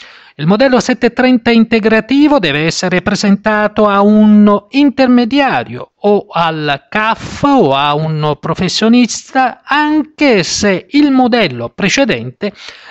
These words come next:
era stato presentato al datore di lavoro o all'ente pensionistico o era stato presentato direttamente tramite il sito internet dell'Agenzia delle Entrate.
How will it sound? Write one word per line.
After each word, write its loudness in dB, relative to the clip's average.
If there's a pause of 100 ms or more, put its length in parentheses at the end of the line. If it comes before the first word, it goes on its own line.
era 2
stato -6
presentato -2
al -4
datore -2
di -4
lavoro 2
o 2
all'ente 0
pensionistico 0
o 4
era 0
stato -2
presentato 0
direttamente 0
tramite -4
il -4
sito -4
internet 0
dell'Agenzia -2
delle -2
Entrate. -8